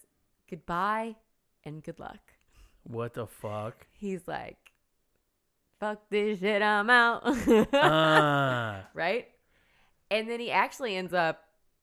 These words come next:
Speaker 1: shortly after that, moving away with a nineteen-year-old.
Speaker 2: Oh, shit.
Speaker 1: So,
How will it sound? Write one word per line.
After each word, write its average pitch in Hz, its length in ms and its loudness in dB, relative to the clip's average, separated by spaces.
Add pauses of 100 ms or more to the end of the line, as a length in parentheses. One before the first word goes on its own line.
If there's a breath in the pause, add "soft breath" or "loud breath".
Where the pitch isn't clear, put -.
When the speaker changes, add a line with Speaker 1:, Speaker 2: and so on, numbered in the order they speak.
(220)
Speaker 1:
shortly 202 600 -4
after 170 260 0
that, 156 320 -2 (1200)
moving 185 400 -4
away 156 480 -6 (180)
with 151 280 -10
a 151 40 -8
nineteen-year-old. - 840 -20 (600 loud breath)
Speaker 2:
Oh, 190 260 -4
shit. - 640 -10
Speaker 1:
So, 170 400 -4